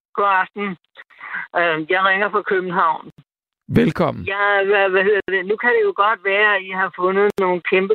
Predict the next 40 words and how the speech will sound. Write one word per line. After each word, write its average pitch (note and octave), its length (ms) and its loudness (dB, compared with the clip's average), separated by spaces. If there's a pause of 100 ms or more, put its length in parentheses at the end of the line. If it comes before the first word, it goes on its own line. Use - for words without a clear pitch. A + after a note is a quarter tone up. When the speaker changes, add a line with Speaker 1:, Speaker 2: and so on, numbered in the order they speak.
Speaker 1:
Columbus-æg, E3+ 760 0
fordi E3 280 -4
jeg F3+ 120 2
havde F3 160 -2
sådan F#3+ 280 -14
set F3 200 0
opgivet F#3 520 -2
at - 120 0 (140)
komme E3+ 180 -2 (100)
igennem, - 480 -8 (100)
<laughs> - 140 -12
fordi D#3+ 380 0
jeg D3 120 2
ventede D3+ 380 0
længe. C#3 220 0 (460)
Øh, D#3+ 220 2
Speaker 2:
Ja. D3 140 -2
Speaker 1:
hvad D3+ 100 0 (100)
hedder D#3 200 0
det? D3 140 -2 (360)
Så, F3 80 2 (680)
så F#3+ 60 -2 (120)
jeg G#3 160 2
ved C4 140 0
ikke, G#3 400 0
hvor G#3+ 140 -2
langt F3+ 300 -2
I G#3+ 60 -14
er G3+ 60 -12 (100)
nået, E3+ 200 0
fordi G3 240 -4 (220)
mit, A#3 160 2 (160)
mit, G#3 340 0 (180)
øhm, F3+ 340 -2 (680)
det, G#3+ 160 -2
jeg A3+ 80 4 (140)
egentlig, A3+ 460 -2 (200)
øh, D#3 200 -2
havde F3+ 240 0
meget F3+ 460 0